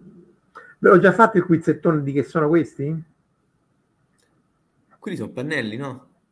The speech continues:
Speaker 1: No.
Speaker 2: No.
Speaker 1: Anche, anche voi che siete a casa, che, che sono questi qua? Se lo sapete non vale, eh, rispetto
Speaker 2: Ah,
Speaker 1: a
Speaker 2: se no,
Speaker 1: questi.
Speaker 2: se non sono pannelli solari, sono, sono i ra-, sono i radiatori.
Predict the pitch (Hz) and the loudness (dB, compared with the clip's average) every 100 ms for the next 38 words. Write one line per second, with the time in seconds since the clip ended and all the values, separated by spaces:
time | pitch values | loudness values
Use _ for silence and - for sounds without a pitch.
0 | _ _ 113 104 - 131 120 120 _ _ | _ _ -14 -14 -12 -8 -8 -12 _ _
1 | _ _ _ _ _ _ _ _ _ _ | _ _ _ _ _ _ _ _ _ _
2 | _ _ _ - 147 - 143 147 - 156 | _ _ _ -10 -8 -4 -6 -6 -8 -6
3 | 160 170 190 175 180 160 - 135 180 - | -2 0 0 0 0 -2 -4 -12 -12 -20
4 | - _ _ _ - 185 180 180 180 185 | -20 _ _ _ -4 -4 0 -2 -2 -2
5 | 147 139 135 - 127 - 160 143 123 131 | -2 -4 -6 -10 -16 -6 -4 -4 -6 -4
6 | 131 165 135 123 113 92 156 151 131 - | -2 -4 -4 -10 -12 -14 -16 -14 -14 -8
7 | 139 - - - 220 - - 156 - _ | -8 -8 -10 -8 -8 -8 -12 -14 -14 _
8 | _ - 113 113 113 127 127 127 127 127 | _ -14 -10 -8 -8 -8 -6 -4 -4 -6
9 | 123 127 135 139 113 110 104 101 107 104 | -8 -6 -2 -2 -4 -6 -10 -10 -8 -8
10 | - 107 107 101 101 98 95 95 - _ | -8 -6 -6 -6 -6 -8 -10 -12 -18 _